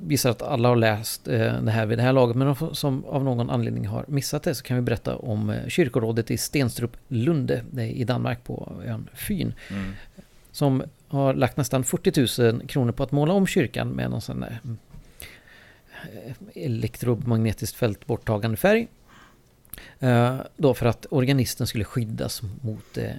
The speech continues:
Speaker 1: elektromagnetisk strålning.
Speaker 2: Mm.
Speaker 1: Och just det, en foliehatt också. En bokstavlig jävla foliehatt.
Speaker 2: Mm.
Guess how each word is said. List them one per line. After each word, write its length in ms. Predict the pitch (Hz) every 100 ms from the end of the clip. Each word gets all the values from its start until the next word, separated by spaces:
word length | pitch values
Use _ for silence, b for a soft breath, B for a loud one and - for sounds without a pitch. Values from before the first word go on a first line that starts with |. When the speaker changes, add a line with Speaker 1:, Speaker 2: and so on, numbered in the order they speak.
| -
Speaker 1:
elektromagnetisk 920 | 104 101 - 107 107 113 - - -
strålning. 560 | - - 147 139 131 139 123
Speaker 2:
Mm. 140 | 110
Speaker 1:
Och 80 | 190
just 160 | 233
det, 80 | 113 - _
en 100 | 180
foliehatt 420 | - 185 190 208
också. 260 | - - - - _ b b
En 240 | 160 165 - _ -
bokstavlig 720 | 214 - - 135 135 165 - -
jävla 380 | 151 110 127 -
foliehatt. 640 | - 147 113 123 202 - - _ _ -
Speaker 2:
Mm. 200 | 113 101